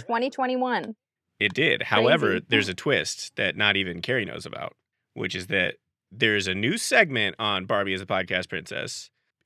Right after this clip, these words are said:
Speaker 2: Insert Barbie music here. Do, do, do, do, do, do. Um,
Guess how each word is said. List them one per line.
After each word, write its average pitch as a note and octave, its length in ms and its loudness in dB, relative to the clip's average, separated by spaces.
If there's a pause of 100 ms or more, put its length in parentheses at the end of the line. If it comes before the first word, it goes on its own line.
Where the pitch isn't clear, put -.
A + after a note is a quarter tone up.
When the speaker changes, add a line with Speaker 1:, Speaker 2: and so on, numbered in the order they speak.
Speaker 2:
Insert B2 480 -2
Barbie D#3+ 220 0
music G3+ 280 -6
here. - 320 -2
Do, - 200 -6
do, D#4+ 180 -4
do, D4 140 -8
do, D4 160 -4
do, C4 240 -6
do. A#3 520 -8 (400)
Um, G#2 520 2